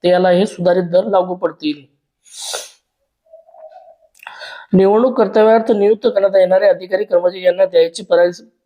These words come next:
पारिश्रमिक, मानधन, अत-, अतिकालिक म-, भत्ता, निवडणूक भत्ता इत्यादीबाबत निर्गमित करण्यात येणाऱ्या ज्ञान-,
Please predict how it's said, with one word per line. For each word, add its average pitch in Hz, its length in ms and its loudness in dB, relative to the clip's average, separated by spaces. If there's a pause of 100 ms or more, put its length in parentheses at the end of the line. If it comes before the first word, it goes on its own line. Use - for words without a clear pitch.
(280)
पारिश्रमिक, 190 680 0
मानधन, 170 400 0
अत-, - 400 -2
अतिकालिक 202 500 -2
म-, 180 220 -2
भत्ता, 165 360 0
निवडणूक 185 400 0
भत्ता 185 300 0
इत्यादीबाबत 190 600 0
निर्गमित 175 400 -4
करण्यात 175 220 0
येणाऱ्या 175 340 0
ज्ञान-, 175 360 -2